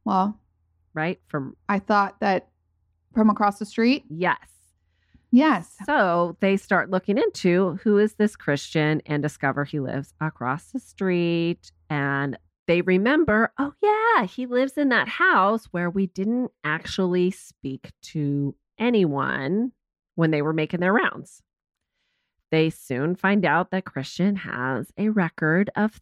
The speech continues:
Speaker 2: theft and learn that he is involved romantically with Kelly, who's twenty years his senior,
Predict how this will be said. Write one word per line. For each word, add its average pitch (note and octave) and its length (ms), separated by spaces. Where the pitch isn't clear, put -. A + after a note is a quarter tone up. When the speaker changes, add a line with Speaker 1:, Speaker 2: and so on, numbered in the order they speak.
Speaker 2:
theft E3 680
and D#3+ 540
learn E3 320
that F#3 160
he E3+ 280
is E3+ 640
involved D3+ 580
romantically F#3+ 720
with F3 220
Kelly, C#3+ 500
who's D3+ 220
twenty D3 400
years C3+ 300
his A3+ 140
senior, C#3 960